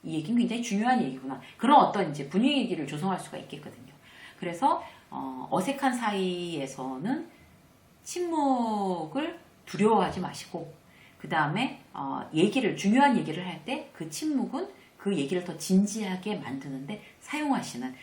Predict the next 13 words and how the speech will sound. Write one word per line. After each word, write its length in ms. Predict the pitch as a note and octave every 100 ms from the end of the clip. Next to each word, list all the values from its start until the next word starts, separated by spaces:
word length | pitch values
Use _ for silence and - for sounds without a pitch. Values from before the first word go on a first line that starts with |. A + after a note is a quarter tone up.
| -
그런 180 | - C#3+
툴로, 680 | - D4+ D#4 F#3+ F3 G3+ - - -
어, 240 | C3 C3 B2 - -
아주 320 | A#2 B2+ A#2+ -
활용하시면 560 | - D4+ C4+ G#3+ E3 D3
좋을 200 | D3+ D3
것 80 | -
같습니다. 520 | - - - - - - - - - -
자, 140 | C3
오늘은요, 800 | E3+ G#3+ G#3 E3+ D3+ A3 - - - - - - - - - - - _ -
그 400 | D3+ C#3 C3+ - -
말자라-, 960 | B2+ F3 F#3+ G#3 F#3+ E3+ D#3 D3+ D3 - - _ _ _ -
말잘하기 760 | D3 F3+ F#3 D#3+ D3+ F3+ B3+